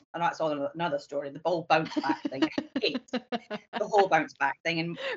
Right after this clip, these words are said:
Speaker 1: mums
Speaker 2: Right.
Speaker 1: are expected to bounce back. That's absolute rubbish.
Speaker 2: Right? It's
Speaker 1: Um,
Speaker 2: like, you've just
Speaker 1: yeah.
Speaker 2: carried a baby for nine months. You just delivered that baby. Your body needs to recover, like
Speaker 1: Well, exactly. But it's,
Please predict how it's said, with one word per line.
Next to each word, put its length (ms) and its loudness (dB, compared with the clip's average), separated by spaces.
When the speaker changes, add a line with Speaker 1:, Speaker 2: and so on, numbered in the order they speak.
Speaker 1:
mums 280 6
Speaker 2:
Right. 40 2
Speaker 1:
are 40 8
expected 640 -4
to 100 0
bounce 340 4
back. 320 6
That's 260 2
absolute 720 0
rubbish. 600 0
Speaker 2:
Right? 640 6
It's 140 0
Speaker 1:
Um, 0 -
Speaker 2:
like, 180 0
you've 160 0
just 320 2
Speaker 1:
yeah. 80 2
Speaker 2:
carried 160 4
a 60 2
baby 340 0
for 160 0
nine 240 4
months. 260 -2
You 120 -2
just 240 -2
delivered 680 4
that 220 0
baby. 520 -2
Your 160 6
body 440 8
needs 320 0
to 100 -4
recover, 720 0
like 520 -6
Speaker 1:
Well, 160 -4
exactly. 800 0
But 140 -2
it's, 180 -4